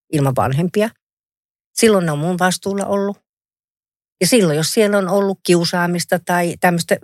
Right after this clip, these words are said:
ihan omia, o-, siis sillä, että jos tulee semmoinen, että tämmöisiä tilanteethan on, lapsethan on semmoisia, niin kyllä mä oon puuttunut siihen ihan napakasti ja selittänyt ja sit talon säännöillä mennään. Et kyllä mä,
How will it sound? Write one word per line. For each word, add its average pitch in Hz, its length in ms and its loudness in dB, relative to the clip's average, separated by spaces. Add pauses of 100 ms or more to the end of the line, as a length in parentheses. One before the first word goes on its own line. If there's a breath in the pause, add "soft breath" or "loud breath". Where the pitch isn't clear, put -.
(100)
ihan 220 260 2
omia, 208 320 2
o-, - 80 -2 (280)
siis 220 220 -2
sillä, 196 220 2
että 170 140 -6
jos 165 100 -4
tulee 165 260 2
semmoinen, 151 260 -2 (100)
että 165 140 2
tämmöisiä 202 300 2
tilanteethan 285 520 -2
on, 147 120 -2
lapsethan 196 380 0
on 156 60 0
semmoisia, - 360 -8 (640)
niin 185 260 2 (240)
kyllä 311 140 4
mä 196 60 4
oon 247 100 0
puuttunut 156 400 -2
siihen 131 220 -6
ihan 135 360 -2
napakasti 147 560 -2
ja 151 120 0
selittänyt 190 600 0
ja 180 240 0 (100)
sit - 220 -4
talon 196 260 2
säännöillä 127 560 -6 (340)
mennään. 143 420 -4 (1120)
Et 151 120 4 (100)
kyllä 160 200 2
mä, 165 360 0